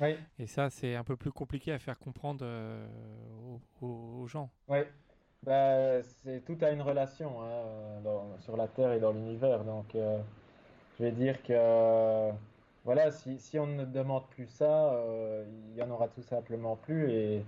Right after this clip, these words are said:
Speaker 1: et, et voilà, le, le, moi, je pense que le, la clé aussi, à part la solidarité, c'est d'essayer de,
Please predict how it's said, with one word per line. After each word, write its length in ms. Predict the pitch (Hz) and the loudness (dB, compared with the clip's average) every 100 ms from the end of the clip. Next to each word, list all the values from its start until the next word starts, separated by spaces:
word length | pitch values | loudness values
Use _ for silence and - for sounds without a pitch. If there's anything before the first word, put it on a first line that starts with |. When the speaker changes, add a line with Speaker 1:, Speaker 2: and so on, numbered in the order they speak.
| - - - - - _ _ _ - | -10 -20 -20 -20 -20 _ _ _ -10
Speaker 1:
et, 640 | 110 107 104 107 107 101 | -4 -2 0 -2 -2 -2
et 40 | 117 | 0
voilà, 240 | 127 151 | 4 6
le, 160 | 147 127 | 4 2
le, 160 | 139 135 | 0 0
moi, 160 | 156 | 0
je 100 | 151 | 0
pense 340 | 147 156 151 147 | 0 2 0 0
que 100 | 139 | -4
le, 260 | 127 127 | -2 -2
la 180 | 127 123 | 0 -2
clé 320 | - 147 151 | -2 -2 0
aussi, 420 | 139 123 - 151 | 0 -2 -6 0
à 100 | 143 | 2
part 160 | 120 120 | 4 2
la 100 | 120 | 0
solidarité, 720 | 117 123 120 120 117 113 156 151 | -2 -8 -2 -2 -2 -6 -6 -4
c'est 180 | 127 117 | -6 -6
d'essayer 560 | 120 113 123 123 143 | -8 -8 -6 0 0
de, 340 | 131 117 110 | 2 2 2